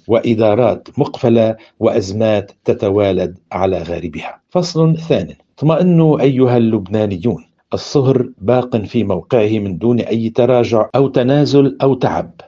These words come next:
جبار صنديد وبطل عنيد.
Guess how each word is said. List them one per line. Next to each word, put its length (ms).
جبار 720
صنديد 600
وبطل 640
عنيد. 460